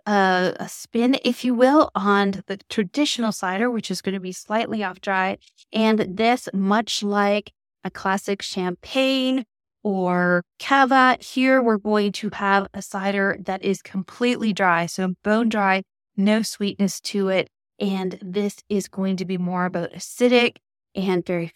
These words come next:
fresh. And you are seeing more and more dry ciders. They are being mixed in where we would use a cava or a sparkling wine. And there's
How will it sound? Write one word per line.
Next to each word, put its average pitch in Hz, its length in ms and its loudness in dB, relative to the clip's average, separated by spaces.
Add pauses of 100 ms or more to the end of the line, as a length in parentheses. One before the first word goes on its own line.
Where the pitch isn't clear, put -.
(120)
fresh. 220 540 0 (380)
And 180 600 -2
you 202 220 -10 (100)
are 208 220 -2
seeing 202 500 -2
more 196 320 2
and 196 160 -2
more 185 260 -2
dry 170 260 -4
ciders. 214 640 0
They 185 200 -4
are 190 280 0
being 185 460 -4 (280)
mixed 240 300 -2
in 294 240 0
where 196 220 2
we 202 100 2
would 196 240 -2
use 240 360 0
a 175 140 -8
cava 170 520 -2
or 185 140 0
a 175 60 0
sparkling 180 560 -2
wine. 208 480 0 (440)
And 214 400 2
there's 214 360 0